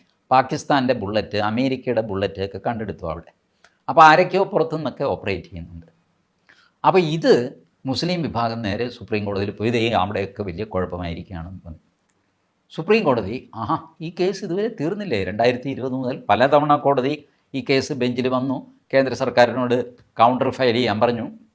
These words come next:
കേന്ദ്ര സർക്കാരിൻ്റെ നിലപാടറിഞ്ഞിട്ട് വേണമല്ലോ ഇത് വാദം തുടങ്ങാൻ. കേന്ദ്ര സർക്കാർ ഇതുവരെ അഫിഡവിറ്റ് കൊടുത്തിട്ടുമില്ല.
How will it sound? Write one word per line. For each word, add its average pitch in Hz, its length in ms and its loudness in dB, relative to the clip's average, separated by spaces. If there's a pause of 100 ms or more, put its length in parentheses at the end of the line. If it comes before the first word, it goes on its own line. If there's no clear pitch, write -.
(520)
കേന്ദ്ര 120 200 0
സർക്കാരിൻ്റെ 135 440 4
നിലപാടറിഞ്ഞിട്ട് 139 640 2
വേണമല്ലോ 135 380 0
ഇത് 123 340 -4 (300)
വാദം 139 340 6
തുടങ്ങാൻ. 98 300 0 (960)
കേന്ദ്ര 135 220 -2
സർക്കാർ 131 340 2
ഇതുവരെ 113 300 -2
അഫിഡവിറ്റ് 104 500 -6
കൊടുത്തിട്ടുമില്ല. 90 560 -10